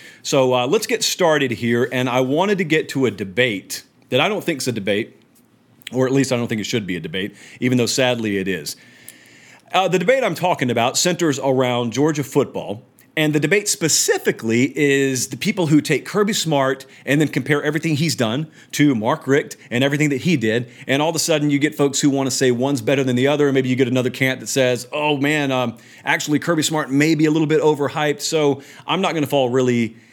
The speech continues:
into either category, but I'm gonna acknowledge both camps and I'm gonna tell them that they're both right and wrong in ways. So let me get into it. A lot of times we'll have greatest teams of all time debates in college football.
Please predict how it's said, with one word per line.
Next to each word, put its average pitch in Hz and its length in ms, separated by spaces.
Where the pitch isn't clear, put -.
into 170 200
either 175 240
category, 135 720
but 196 80
I'm 226 80
gonna 208 100
acknowledge 170 640
both 180 380
camps 120 600
and 180 120
I'm 214 100
gonna 208 180
tell 175 240
them 170 200
that 165 160
they're 160 80
both 147 240
right 147 340
and 156 260
wrong 135 440
in 147 320
ways. 107 640
So 139 120
let 151 140
me 143 80
get 123 140
into 98 260
it. 71 100
A 160 60
lot 226 160
of 220 60
times 160 280
we'll 143 100
have 131 160
greatest 139 420
teams 131 320
of 107 120
all 120 240
time 117 320
debates 101 360
in 92 80
college 87 320
football. - 440